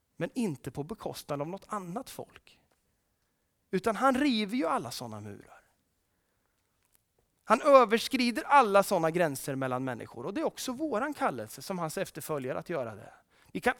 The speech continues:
aldrig motivera nationalism i någon form utifrån Bibeln, utan vi borde utmana den. Oavsett om det är amerikansk eller svensk eller israelisk nationalism eller någonting annat. Det finns en hel del rädsla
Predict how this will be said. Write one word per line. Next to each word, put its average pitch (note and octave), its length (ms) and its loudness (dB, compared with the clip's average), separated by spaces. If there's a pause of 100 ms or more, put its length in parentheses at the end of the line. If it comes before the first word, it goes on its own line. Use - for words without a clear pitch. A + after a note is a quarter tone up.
aldrig C#4 520 4
motivera G3+ 560 2
nationalism D#3+ 800 0
i G3 80 0
någon E3+ 300 2
form C#3+ 280 0
utifrån C#3+ 360 -4
Bibeln, B2 320 -4
utan E3+ 240 -4
vi E3+ 100 -2
borde D#3 200 -2
utmana F#3 720 -2
den. - 160 -8 (1300)
Oavsett B3 600 10
om B3 100 4
det A#3+ 80 6
är A#3+ 60 8
amerikansk A3+ 720 2
eller A#3 160 4
svensk A3 540 0
eller G#3 160 4
israelisk G#3+ 720 0
nationalism F#3+ 760 -4
eller E3 160 0
någonting D3 400 -4
annat. A2+ 340 -10 (3250)
Det E3 100 -4
finns A#3 260 -4
en A#3 100 0
hel B3+ 340 4
del G3 180 4
rädsla C#3+ 640 4